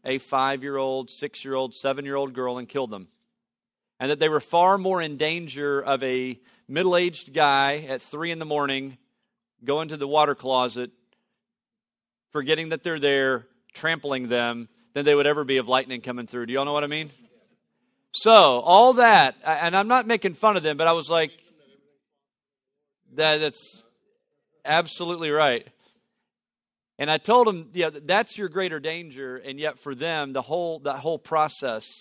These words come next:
reminded me that sometimes we believe things that are not true, and if we can, hey, can we get the, uh, presentation on just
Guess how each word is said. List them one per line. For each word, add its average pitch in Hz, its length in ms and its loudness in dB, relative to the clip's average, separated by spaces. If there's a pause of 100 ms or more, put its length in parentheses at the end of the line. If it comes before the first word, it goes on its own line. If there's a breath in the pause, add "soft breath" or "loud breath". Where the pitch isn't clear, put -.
(1160)
reminded 170 640 0
me 151 300 -4
that 135 160 -4
sometimes 202 420 -4
we 170 140 -4
believe 151 420 -6
things 160 400 -8
that 139 180 -4
are 147 200 2
not 151 280 -4
true, 139 560 -6
and 143 380 -10 (420)
if 143 160 -4
we 190 200 0
can, 190 220 -2
hey, 165 180 0
can 180 160 -4
we 196 100 -4
get 214 420 -2
the, 160 200 -2
uh, 147 180 4 (220)
presentation 170 720 -6
on 156 380 -10
just 160 220 -16